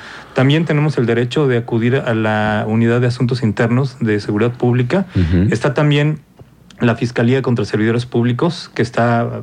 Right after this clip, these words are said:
Speaker 1: básicamente, eh, a un lado de la, de la central de autobuses.
Speaker 2: Sí, sí, sí, que son herramientas que tú tienes como ciudadano en caso de que se te pase la mano con los policías, que hay,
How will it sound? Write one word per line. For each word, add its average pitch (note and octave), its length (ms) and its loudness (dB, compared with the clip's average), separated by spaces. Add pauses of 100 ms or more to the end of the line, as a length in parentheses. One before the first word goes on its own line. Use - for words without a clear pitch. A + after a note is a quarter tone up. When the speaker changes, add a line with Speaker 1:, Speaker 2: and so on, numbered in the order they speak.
Speaker 1:
básicamente, A#2 1000 -2
eh, G#2+ 100 -10
a A#2 80 0
un B2+ 160 4
lado A#2+ 220 2
de G#2 60 -2
la, G2+ 360 -4 (160)
de - 80 -2
la G2+ 420 -2 (240)
central B2 360 2
de B2 60 2
autobuses. A#2 480 -2
Speaker 2:
Sí, - 220 -4
sí, G2 160 -2
sí, B2 320 2
que A2 120 -2
son C3+ 140 2
herramientas A2+ 480 2
que A2 100 -2
tú A2 100 0
tienes G#2 240 0
como F#2+ 240 -2
ciudadano G2 380 2
en A2 80 0
caso F#2 200 0
de F2+ 120 0
que - 80 -10
se F2+ 100 -2
te F#2+ 100 -2
pase G2 300 -2
la F2+ 140 2
mano F#2+ 240 0
con F2 160 -2
los D#2 100 -2
policías, G2 680 0
que - 160 -4
hay, F2+ 160 2